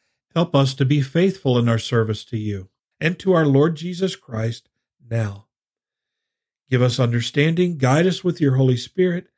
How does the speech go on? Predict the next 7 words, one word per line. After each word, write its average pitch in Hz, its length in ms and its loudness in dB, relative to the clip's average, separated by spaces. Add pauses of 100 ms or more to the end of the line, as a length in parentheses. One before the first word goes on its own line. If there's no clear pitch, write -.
(360)
help 165 240 -2
us 185 180 2
to 175 100 -6
be 165 160 -6
humble 156 440 -2
before 131 440 -2
you 120 380 -10